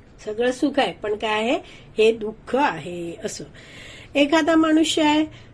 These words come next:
त्याला मोठ्या पगाराची नोकरी लागली आहे, काही दिवसांनी आपल्याला तो भेटला, आपण त्याचं कौतुक करतो आणि त्याला विचारतो, "काय सगळं ठीक आहे ना मग?" तर तो म्हणतो, "हो, सगळं ठीक आहे, पण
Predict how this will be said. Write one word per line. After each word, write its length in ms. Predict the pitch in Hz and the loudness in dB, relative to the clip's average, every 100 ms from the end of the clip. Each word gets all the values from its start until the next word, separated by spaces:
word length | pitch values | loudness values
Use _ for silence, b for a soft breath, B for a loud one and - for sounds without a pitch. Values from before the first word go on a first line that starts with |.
| - | -8
त्याला 220 | 277 294 | -4 0
मोठ्या 440 | 285 277 - 294 | 2 0 0 -2
पगाराची 580 | 285 262 240 247 240 277 | 0 0 0 0 0 0
नोकरी 440 | 247 202 214 226 220 | 0 0 0 0 0
लागली 340 | 196 196 196 | 0 -2 -4
आहे, 300 | 185 185 190 | -4 -4 -8
काही 280 | 185 226 226 | -6 -4 -2
दिवसांनी 400 | 220 208 226 214 | -4 -4 -2 -2
आपल्याला 360 | 208 202 202 | -4 -4 -2
तो 80 | 220 | 0
भेटला, 500 | 226 277 269 269 233 196 - | 2 2 2 -2 -2 -4 -14
आपण 200 | - 214 | -8 -4
त्याचं 280 | 214 208 | -4 -2
कौतुक 380 | 226 226 220 285 | -2 0 0 -2
करतो 500 | 285 285 254 269 226 B B - | 2 2 4 2 2 B B -2
आणि 160 | 233 | 0
त्याला 200 | 254 254 | 2 0
विचारतो, 640 | 262 247 285 269 262 247 | 0 0 2 2 0 -4
"काय 280 | 226 269 285 | -2 0 2
सगळं 300 | 294 254 269 | 2 0 0
ठीक 260 | 277 302 302 | 2 2 4
आहे 120 | 359 | 4
ना 120 | 349 | 4
मग?" 260 | 330 403 370 - B B B B | 4 4 2 0 B B B B
तर 60 | 240 233 | -6 0
तो 80 | 285 | 4
म्हणतो, 320 | 311 294 330 | 6 6 4
"हो, 200 | 330 392 | 4 4
सगळं 360 | 392 254 302 | 2 2 4
ठीक 280 | 415 381 320 | 4 4 4
आहे, 120 | 269 | 2
पण 440 | 190 - 233 254 | 0 -6 -2 0